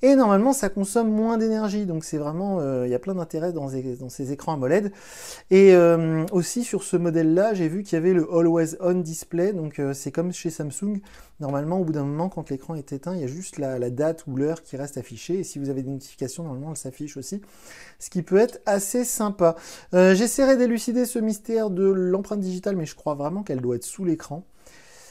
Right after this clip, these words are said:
Euh, et puis, euh, de toute manière, il y a la reconnaissance faciale maintenant depuis, euh, plusieurs versions sur M I U I, donc ça peut être assez pratique. Mais, euh, voilà, vraiment, première très, très bonnes impressions.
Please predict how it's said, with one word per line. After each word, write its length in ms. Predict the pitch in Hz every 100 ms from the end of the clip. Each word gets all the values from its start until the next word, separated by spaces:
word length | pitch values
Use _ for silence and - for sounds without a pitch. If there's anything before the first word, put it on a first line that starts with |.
| - 143
Euh, 220 | 135 139
et 120 | 135
puis, 280 | - 180 196
euh, 60 |
de 100 | 139
toute 180 | 139 156
manière, 220 | 139 156
il 40 | 165
y 20 |
a 40 |
la 60 | 123
reconnaissance 460 | - 143 139 151 -
faciale 320 | 143 - 160
maintenant 260 | 123 139
depuis, 300 | 139 120 127
euh, 60 | 123
plusieurs 320 | 123 151 151
versions 340 | 135 127 160 160
sur 240 | - 123
M 160 | 127 143
I 100 | 147
U 220 | 143 151
I, 120 | 175
donc 160 | 143 127
ça 120 | -
peut 140 | -
être 120 | 147 139
assez 200 | - 139
pratique. 500 | - - 208 220 175
Mais, 240 | 165 175
euh, 240 | 170 160 156
voilà, 240 | 147 107
vraiment, 440 | 95 160 202 240 254
première 520 | - 214 214 220 214
très, 240 | - 220
très 220 | 214 196
bonnes 320 | 180 185 180 170
impressions. 540 | 170 156 - 180